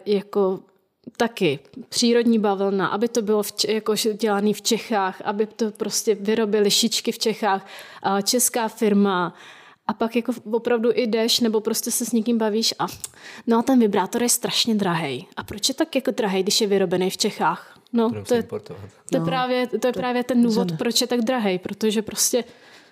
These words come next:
Speaker 1: se vyrábí v, jako v pár kusech, nebo
Speaker 2: Jsou
Speaker 1: pár,
Speaker 2: limitky
Speaker 1: ono
Speaker 2: docela,
Speaker 1: jako
Speaker 2: no.
Speaker 1: tisíc kusů je pořád ještě jako pár
Speaker 3: No, jasně.
Speaker 1: kusů.
Speaker 2: Nic,
Speaker 3: No,
Speaker 2: no.
Speaker 3: no.
Speaker 1: A není to vyrobený v Číně. A prostě ty lidi třeba ani nechápou, že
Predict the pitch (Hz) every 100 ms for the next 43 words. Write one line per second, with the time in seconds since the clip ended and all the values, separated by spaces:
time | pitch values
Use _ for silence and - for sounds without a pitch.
0 | _ _ _ - - 233 233 220 226 214
1 | 240 226 247 - 220 214 240 226 - 240
2 | 262 302 - - _ 220 208 196 180 -
3 | 165 170 202 214 220 226 233 226 240 175
4 | 175 175 107 _ _ _ - 240 262 247
5 | - - 247 233 214 226 226 226 - 220
6 | 233 170 208 135 131 - 190 151 113 -
7 | - - - 165 160 165 - _ 160 233
8 | 233 247 254 247 262 262 262 277 254 165
9 | - - - - 214 208 - 247 254 247
10 | 247 - 233 233 240 240 254 233 240 247
11 | 240